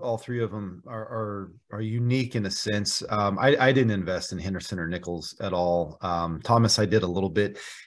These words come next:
Hi-, like I said, his is, his is a lot of off the field, um, issues, so it, it's kinda unique. Um, Lew Nichols just wasn't very good,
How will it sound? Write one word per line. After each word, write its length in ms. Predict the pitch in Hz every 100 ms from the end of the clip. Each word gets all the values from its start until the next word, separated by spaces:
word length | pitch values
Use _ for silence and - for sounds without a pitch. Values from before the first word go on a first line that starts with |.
| -
Hi-, 160 | 180 -
like 140 | 156 127
I 20 |
said, 220 | - -
his 280 | 107 160 139
is, 220 | 127 - 117
his 180 | 143
is 140 | 143 123
a 20 |
lot 200 | 123 123
of 40 |
off 240 | 107 120 -
the 80 | 117
field, 480 | - 127 123 110 - -
um, 500 | 117 117 117 117 110
issues, 600 | 131 123 135 131 127 113 -
so 280 | - 120 110
it, 80 | 101
it's 260 | 101 107
kinda 220 | - 127 127
unique. 580 | 120 113 113 120 - -
Um, 260 | 107 107 107
Lew 120 | 127
Nichols 320 | 139 - -
just 160 | - 117
wasn't 320 | 120 123 101
very 200 | 110 110
good, 560 | 90 98 113 117 113